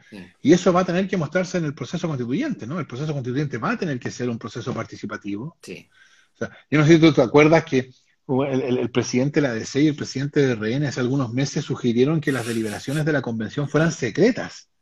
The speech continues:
Speaker 1: Sí.
Speaker 2: O sea, ¿te
Speaker 1: Secretas.
Speaker 2: acuerdas cuando yo te, cuando yo te decía
Speaker 1: Bullying.
Speaker 2: eso de la gente? Sí, sí, por miedo al bullying.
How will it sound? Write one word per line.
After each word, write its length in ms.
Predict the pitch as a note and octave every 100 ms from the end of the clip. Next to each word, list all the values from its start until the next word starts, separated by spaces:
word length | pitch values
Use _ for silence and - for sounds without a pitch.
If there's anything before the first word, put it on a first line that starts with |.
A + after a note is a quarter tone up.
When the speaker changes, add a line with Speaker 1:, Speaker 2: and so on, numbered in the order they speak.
| -
Speaker 1:
Sí. 300 | G#2+ G2 F#2 _ _ _ _ _ -
Speaker 2:
O 60 | D3
sea, 100 | F3
¿te 60 |
Speaker 1:
Secretas. 200 | A#2 D#3+
Speaker 2:
acuerdas 200 | E3+ A#3
cuando 180 | A3 G3
yo 40 | G3
te, 100 | E3
cuando 220 | E3 F#3+
yo 40 |
te 60 | A3+
decía 260 | G3 A3 G3+
Speaker 1:
Bullying. 120 | G3
Speaker 2:
eso 160 | G3+ F#3+
de 160 | F3+
la 140 | E3+ D3
gente? 520 | - G3+ G3 F#3+ _ _ _ -
Sí, 300 | - D4+ - -
sí, 380 | - - - C#4
por 160 | G#3 A3+
miedo 240 | C4 D#4+
al 120 | D#4+
bullying. 340 | A3+ E4 C#4+